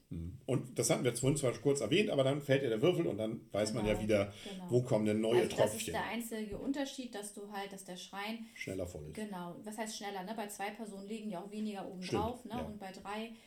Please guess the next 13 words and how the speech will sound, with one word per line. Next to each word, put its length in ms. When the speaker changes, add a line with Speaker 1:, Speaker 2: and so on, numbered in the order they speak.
Speaker 2:
äh, 360
entsprechend 520
einer 240
mehr. 340
Also 200
von 180
daher, 320
das 160
ist 160
dann 80
entsprechend 500
angepasst 540
dann. 180